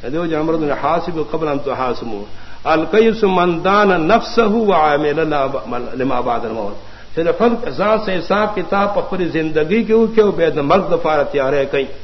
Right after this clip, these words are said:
عمل کوي، زندګۍ لپاره کوشش کوي. ول عاجز، عاجز هغه دی، مرید تبع هوا وتمنى على الله. عاجز هغه دی چې د خواهش تابعداري او سنت پریږدي، د خواهش تابعداري، اتباع سنت دی. ول عاجز من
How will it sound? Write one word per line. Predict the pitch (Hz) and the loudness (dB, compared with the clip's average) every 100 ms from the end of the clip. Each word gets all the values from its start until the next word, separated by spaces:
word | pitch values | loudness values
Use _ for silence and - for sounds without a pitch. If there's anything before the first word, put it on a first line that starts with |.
| - - - - - | -12 -12 -10 -8 -6
عمل | 117 120 151 147 | -6 -4 -2 -2
کوي، | 160 | -4
زندګۍ | 165 113 123 156 | -4 -6 -4 -2
لپاره | 151 135 135 | -2 0 -2
کوشش | 127 143 131 135 | -2 -4 -4 -4
کوي. | 127 123 135 113 | -4 -4 -4 -2
ول | 139 151 | 0 0
عاجز، | 143 160 175 190 135 98 - - - - - | 0 0 0 0 -2 -6 -10 -16 -10 -8 0
عاجز | 214 240 220 190 185 185 214 | 4 6 6 6 4 2 0
هغه | 170 220 214 | 2 2 2
دی، | 185 | 2
مرید | 160 170 190 - | 2 2 0 -2
تبع | 160 147 139 135 | -2 0 0 2
هوا | 135 139 151 151 156 - - | 2 2 2 0 -4 -8 -8
وتمنى | 127 131 254 277 254 254 | -6 -4 -4 -4 -4 -4
على | 120 131 | -4 -4
الله. | 127 247 131 143 156 - - - - - - | -4 -4 -2 -2 -2 -4 -8 -10 -10 -12 -8
عاجز | 135 156 202 175 | -2 2 4 2
هغه | 156 220 233 | 2 2 4
دی | 226 151 - - - - - | 4 2 -4 -10 -10 -14 -10
چې | 123 | -8
د | 127 | -6
خواهش | - 135 190 - | -4 -2 -2 -2
تابعداري | 160 139 131 127 117 104 101 - - - - - | -2 -2 -2 -2 -4 -8 -10 -10 -10 -10 -10 -6
او | 123 131 | -4 -4
سنت | - 139 160 180 - | -2 -2 -2 -2 -4
پریږدي، | 160 208 196 | -2 0 0
د | 156 | 0
خواهش | 143 143 - | 0 -2 -2
تابعداري، | 147 135 127 127 117 107 107 | -2 0 0 -2 -4 -6 -8
اتباع | - 139 143 | -6 -4 -2
سنت | 135 131 | -2 -4
دی. | 117 | -6
ول | 110 147 143 | -6 -4 -2
عاجز | 147 170 165 147 | -2 -2 -2 -2
من | 151 160 | -2 -4